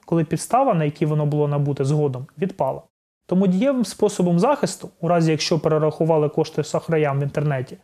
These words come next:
може бути звернення до суду з позовом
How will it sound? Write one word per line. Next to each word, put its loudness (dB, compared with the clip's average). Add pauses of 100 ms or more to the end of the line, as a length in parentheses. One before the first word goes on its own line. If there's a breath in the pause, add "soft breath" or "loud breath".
(360)
може 2
бути 0
звернення 2
до 0
суду -2
з -14
позовом -2